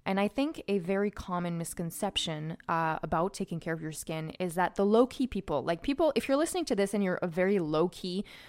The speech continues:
low-maintenance person with your skin, all you have to do is to make sure that you protect your skin, you hydrate it, and that you wear sun protection. It, you don't have to have a gazillion amount of products at home.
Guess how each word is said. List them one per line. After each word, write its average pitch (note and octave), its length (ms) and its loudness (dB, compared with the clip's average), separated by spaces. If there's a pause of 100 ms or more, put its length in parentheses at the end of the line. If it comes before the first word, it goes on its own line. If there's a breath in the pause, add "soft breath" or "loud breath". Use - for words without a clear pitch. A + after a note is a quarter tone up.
(120 loud breath)
low-maintenance F3+ 800 2
person F3+ 680 -4
with F3 280 -2
your E3+ 100 0
skin, F3 460 -4 (120)
all A#3+ 300 10
you C4 180 2
have G#3+ 360 -4
to G#3 120 0
do E3 440 -2 (260)
is F#3+ 160 -4
to - 160 -2
make F#3+ 240 0
sure F#3 320 2
that E3+ 120 -4
you E3 100 -6
protect - 420 -6
your A3+ 100 2
skin, C4+ 500 -2
you F3+ 180 0
hydrate F3 600 0
it, - 300 -4 (380 soft breath)
and G#3 120 2
that G3 120 2
you G#3 100 4
wear E3+ 200 2
sun C#3+ 200 -6
protection. - 560 -10 (300)
It, - 180 -4
you A3 160 4
don't B3+ 160 8
have G#3+ 180 -4
to F#3 80 -4
have D#3 380 -2 (300 soft breath)
a F#3 100 2
gazillion G3 600 4
amount F3 300 -2
of - 300 -10
products A#3 420 6
at F3 140 2
home. D#3+ 340 -2